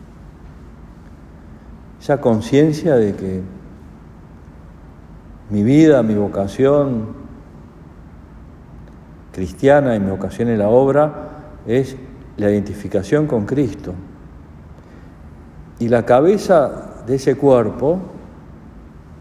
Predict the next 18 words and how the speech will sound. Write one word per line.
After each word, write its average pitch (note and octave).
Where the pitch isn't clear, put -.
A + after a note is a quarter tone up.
sos C3+
vos, F3
Señor, F#2+
que C3
es D3
lo E3
que C3
le A2
da C3+
sentido C#3
al F2+
cuerpo D#3
y A#2+
a G2
todo A#2+
lo A#2
que A#2
hacemos. D#3